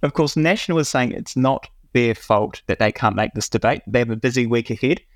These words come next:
We don't know, obviously, what he's doing each night, but we can take, uh, their word for it that it, it's a very busy schedule.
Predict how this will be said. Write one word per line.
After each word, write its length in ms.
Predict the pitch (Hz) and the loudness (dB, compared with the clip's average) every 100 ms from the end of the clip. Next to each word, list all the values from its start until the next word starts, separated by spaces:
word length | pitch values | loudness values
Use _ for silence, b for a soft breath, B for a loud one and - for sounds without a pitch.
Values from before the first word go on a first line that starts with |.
| _ _ _ _ - | _ _ _ _ 0
We 200 | 151 143 | 2 2
don't 160 | 117 | 2
know, 220 | 113 127 147 | 2 2 2
obviously, 380 | 131 127 120 117 | 0 0 0 0
what 100 | 120 | 0
he's 140 | 113 | 0
doing 240 | 120 117 | 0 2
each 200 | 123 - | 0 -2
night, 280 | 123 131 202 | 0 0 0
but 100 | - | 0
we 120 | 123 120 | 0 0
can 160 | 127 | -2
take, 320 | - 135 - - | 0 -2 -4 -8
uh, 160 | 123 | -4
their 160 | 123 123 | 0 2
word 240 | 120 127 | 2 0
for 160 | - 135 | 0 -2
it 120 | 175 | 0
that 120 | 139 | 0
it, 120 | 127 - | 0 -2
it's 160 | 127 | -4
a 40 | 123 | -4
very 360 | 123 139 151 | -2 2 2
busy 540 | 120 139 147 127 123 117 _ _ | 0 -4 0 0 0 -6 _ _
schedule. 800 | 170 - - 131 110 117 120 208 | -6 -6 0 0 2 0 0 -2